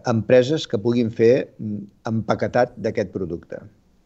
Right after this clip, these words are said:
i que a la vegada tampoc coneixen aquelles que puguin fer una distribució una mica més lluny del seu propi àmbit territorial. I a la vegada hi ha aquestes dues empreses que necessiten tenir més clients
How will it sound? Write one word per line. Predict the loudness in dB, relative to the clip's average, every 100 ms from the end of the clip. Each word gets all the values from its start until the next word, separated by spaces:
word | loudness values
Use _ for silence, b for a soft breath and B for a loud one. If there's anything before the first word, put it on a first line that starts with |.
| b b b -2
i | 4
que | 6
a |
la | 6
vegada | 6 4 2
tampoc | 0 -2 0 0
coneixen | 0 0 -2 -4
aquelles | 0 2 2 0
que | -2
puguin | -2 0 -2
fer | -2 0
una | 0 0
distribució | -4 -4 -4 -4 -2 2 2
una | 2
mica | 0 2 2
més | 2 0
lluny | 2 2 2 -2 _
del | -4 -4
seu | -2 -2
propi | 2 2 2
àmbit | 0 0 -2
territorial. | -4 -4 -6 -8 -10 -12 -20 _ _ _ _ _ B B B B B
I | 4
a | 6
la | 6
vegada | 6 4
hi | 4
ha | 4
aquestes | 2 -2 -4
dues | 0 0 0
empreses | 0 2 0 0 -6 -10 -8
que | -2 -2
necessiten | 0 0 2 2
tenir | 0 0 0
més | 2 2 0 -2
clients | -2 2 4 4 0 -8 -14 -18